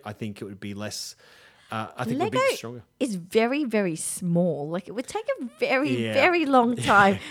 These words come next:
Speaker 2: to build
Speaker 1: Yeah.
Speaker 2: shelter.
Speaker 1: Yeah, but you got nothing else to do, mind you.
Speaker 2: Oh, I guess, but still, you need a whole lot of Lego as well. Like,
Speaker 1: Yeah.
Speaker 2: you know, you
Speaker 1: Yeah.
Speaker 2: need heaps.
Speaker 1: Well, I'm just thinking how far you'd have to embed the Lego into the sand on this, in this, uh, particular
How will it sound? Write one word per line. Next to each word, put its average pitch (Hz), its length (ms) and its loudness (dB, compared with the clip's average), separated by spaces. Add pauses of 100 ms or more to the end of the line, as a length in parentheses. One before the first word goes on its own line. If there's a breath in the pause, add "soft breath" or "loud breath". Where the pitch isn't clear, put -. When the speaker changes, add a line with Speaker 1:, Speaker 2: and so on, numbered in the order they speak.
(120)
Speaker 2:
to 254 100 -2
build 247 360 4
Speaker 1:
Yeah. - 60 -6
Speaker 2:
shelter. 196 760 2
Speaker 1:
Yeah, 117 60 -2
but 113 80 -4
you - 60 4
got 226 100 4
nothing 151 220 4
else 147 140 0
to 135 60 -6
do, 107 220 -6 (140)
mind 104 200 -6
you. 151 140 -6 (760 loud breath)
Speaker 2:
Oh, 311 400 -10 (140)
I 208 120 -6
guess, 185 400 -8
but 196 160 -14
still, 147 440 -8
you 185 180 -6
need 226 360 -2 (100)
a 170 80 2
whole 185 460 -2
lot 165 200 -2
of 151 120 -10
Lego 147 320 -4
as 143 180 -6
well. 127 300 -4 (140)
Like, 151 80 -4
Speaker 1:
Yeah. 127 280 4
Speaker 2:
you 226 60 0
know, 208 160 -2 (100)
you 196 200 -4
Speaker 1:
Yeah. 113 180 -4
Speaker 2:
need 131 160 -12 (180)
heaps. 302 540 -6
Speaker 1:
Well, 196 340 8 (220 loud breath)
I'm 202 80 -2
just 233 160 -2
thinking 214 180 2
how 160 220 2
far 160 220 0
you'd 139 120 -2
have 139 160 -2
to 139 80 -4
embed 135 300 -4
the 139 80 -4
Lego 120 260 -2
into 113 240 -8
the 110 80 -12
sand 127 640 -6
on 120 120 -10
this, 113 240 -6
in 113 120 -10
this, 110 260 -8
uh, 104 180 -6
particular 104 720 -8